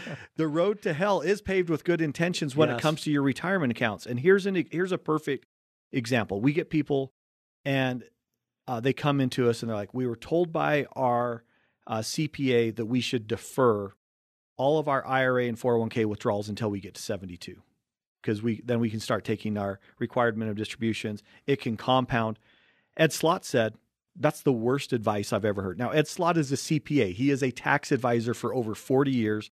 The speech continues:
Speaker 1: to some of America's wealthiest families. And he's like, "Think about it like this. When you defer, all you're really doing is you are deferring a massive debt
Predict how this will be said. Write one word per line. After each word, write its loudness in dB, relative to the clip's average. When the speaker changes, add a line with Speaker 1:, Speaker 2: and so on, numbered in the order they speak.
Speaker 1:
to -14
some 0
of 0
America's 0
wealthiest 0
families. -4
And -6
he's -2
like, -4
"Think 4
about 0
it -6
like 0
this. 0
When 2
you 2
defer, 0
all 0
you're 0
really 2
doing 0
is 2
you 0
are 2
deferring 0
a 2
massive 0
debt 2